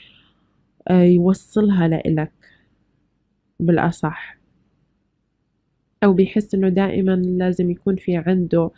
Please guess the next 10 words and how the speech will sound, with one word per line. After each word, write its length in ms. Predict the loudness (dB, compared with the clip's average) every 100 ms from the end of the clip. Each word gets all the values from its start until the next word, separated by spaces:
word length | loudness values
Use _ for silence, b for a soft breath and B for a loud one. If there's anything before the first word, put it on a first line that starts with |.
| b b b b b b _ 0
البيرسونا 1200 | 2 2 0 -2 -2 -2 0 2 2 2 0 0
هاي 120 | -2
أو 100 | -4
الشخصية 800 | -4 -8 -10 -10 _ 2 4 2
هاي. 520 | 2 0 0 -2 -4 -10 _ _ _ _ _ _ _ _ _ _ _ _ _ _ _ _ _ _ _ _ _ _ 2
أيضًا 380 | 4 4 2
هالشخص 380 | 0 0 -4 0
ما 120 | 2
بيحب 400 | 2 2 0 2
الخسارة، 880 | 0 0 -2 0 2 2 2 0 -2